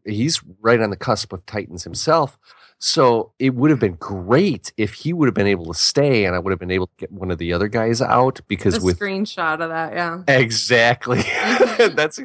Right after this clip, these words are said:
Speaker 1: that's what I was thinking. Um, so we were, we were really close, uh, for the most part. And again, I don't wanna keep gushing about my guys in Noble Hero, but they have been pushing their,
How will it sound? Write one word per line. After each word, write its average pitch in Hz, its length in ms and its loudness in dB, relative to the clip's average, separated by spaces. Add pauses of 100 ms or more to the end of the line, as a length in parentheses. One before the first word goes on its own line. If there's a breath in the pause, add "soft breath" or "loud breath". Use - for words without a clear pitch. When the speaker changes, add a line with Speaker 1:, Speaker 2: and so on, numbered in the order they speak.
(160)
Speaker 1:
that's 143 200 -6
what 139 120 -4
I 131 80 4
was 131 160 -2
thinking. 135 320 -6 (520 loud breath)
Um, 110 440 4 (380)
so - 320 -2
we 113 340 -6
were, 196 180 0
we 120 240 -8
were 151 140 -6
really 123 360 -2
close, - 640 -2 (160)
uh, 90 480 2
for 98 380 -4
the 90 100 -2
most 95 480 -2
part. 92 300 0
And 101 120 0
again, 123 520 2 (360 loud breath)
I 110 140 0
don't 131 300 0
wanna 151 180 -2
keep - 460 -8
gushing 98 520 2
about 87 280 -2
my 90 160 -2
guys 87 360 0
in 92 80 -2
Noble 85 220 -4
Hero, 101 480 -2 (480 loud breath)
but 107 260 2 (160)
they 117 160 4
have 160 120 4
been 104 160 0
pushing 127 580 0
their, 92 460 0